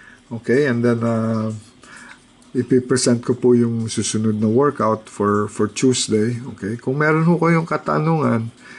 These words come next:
eh, madali lang naman hong mag-email po sa akin. Nandito ho naman yung email ad ko pagkatapos ho ng presentation. Palagi ko naman ho inalalagay. O sige, maraming salamat po. Okay, hanggang sa susunod po.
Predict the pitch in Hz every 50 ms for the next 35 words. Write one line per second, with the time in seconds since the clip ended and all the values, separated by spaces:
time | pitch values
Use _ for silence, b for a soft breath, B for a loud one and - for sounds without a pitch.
0 | B B B B - 131 131 131 131 135 139 135 135 135 131 131 131 127 127 131
1 | 127 127 127 123 127 127 123 123 123 123 123 120 120 117 120 120 120 117 117 110
2 | 113 113 B B B B B B B _ 120 117 120 120 120 117 117 117 113 113
3 | 110 107 - 110 107 98 - 107 95 101 101 - 113 107 110 104 104 107 113 107
4 | 107 113 110 107 - 117 110 113 110 107 107 107 107 104 104 107 107 113 110 110
5 | 107 110 107 104 101 104 101 101 101 101 - 113 104 - 117 107 120 117 - 120
6 | 110 107 - 113 104 - - 107 104 104 101 104 - 104 101 - 110 101 98 -
7 | 104 95 87 - - - 85 82 85 B B B B B B B B B _ -
8 | 120 113 113 113 113 117 113 - 117 110 110 107 107 107 110 107 107 107 110 107
9 | 110 107 107 104 101 98 98 101 95 98 95 92 85 80 78 - - B B B
10 | B B B B B B - 127 123 - 135 120 131 127 123 127 131 131 131 127
11 | 131 131 123 - 131 127 131 127 127 131 131 127 - - 110 - - - B B
12 | B B B B B B - 113 107 107 117 117 110 110 110 113 107 113 110 107
13 | - - 110 - - 113 104 - 117 110 110 110 104 101 - 110 107